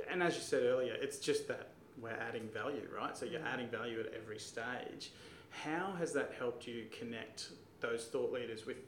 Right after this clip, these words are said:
Speaker 1: your audiences and your audiences with yourself?
Speaker 2: Mm. Well, I guess they've always got a topic, um, which they're trying to help other people with. You know, at the end of the day,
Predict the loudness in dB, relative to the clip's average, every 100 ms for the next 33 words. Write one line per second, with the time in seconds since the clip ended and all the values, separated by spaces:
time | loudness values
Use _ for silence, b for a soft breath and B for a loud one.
0 | -8 -2 0 2 2 0 -2 -4 -8 -8
1 | -6 0 2 2 0 0 4 6 4 -2
2 | -6 -6 -6 -6 -8 -6 -6 -6 -10 -16
3 | -18 -20 -14 -8 -6 -4 -6 -8 B B
4 | B B 10 12 12 10 6 4 4 4
5 | 4 2 0 2 2 2 -2 -2 -2 -2
6 | -4 -4 -2 -2 2 2 2 2 2 4
7 | 2 0 -2 -4 -4 -6 -6 -4 -6 -2
8 | -2 -2 -2 -2 0 0 0 0 2 2
9 | 2 2 2 0